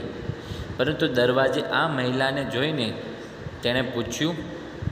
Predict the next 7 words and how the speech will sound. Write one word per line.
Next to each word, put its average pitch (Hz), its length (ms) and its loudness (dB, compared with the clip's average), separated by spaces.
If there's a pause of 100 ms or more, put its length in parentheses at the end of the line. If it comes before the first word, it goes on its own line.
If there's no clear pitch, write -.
(540)
"આ - 140 2
સંસ્થામાં 180 720 0
આપનું 180 300 -2
શું 226 260 0
યોગદાન 117 580 4
છે?" 131 220 -2 (2500)
મહિલાએ 131 580 2